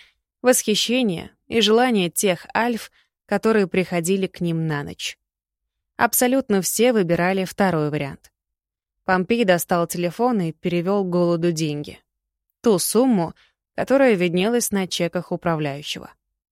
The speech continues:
Когда он нажимал на подтверждение платежа,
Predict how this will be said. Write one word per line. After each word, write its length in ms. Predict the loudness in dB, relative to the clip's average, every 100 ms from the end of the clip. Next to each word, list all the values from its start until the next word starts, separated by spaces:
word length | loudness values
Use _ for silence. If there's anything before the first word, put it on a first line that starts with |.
| _ _ _ _ _ _ _
Когда 360 | -4 2 4 4
он 180 | 4 2
нажимал 480 | 2 2 2 2 0
на 180 | -2
подтверждение 720 | -4 -6 -2 -4 0 0 0 -4
платежа, 580 | -4 -4 -2 -2 -4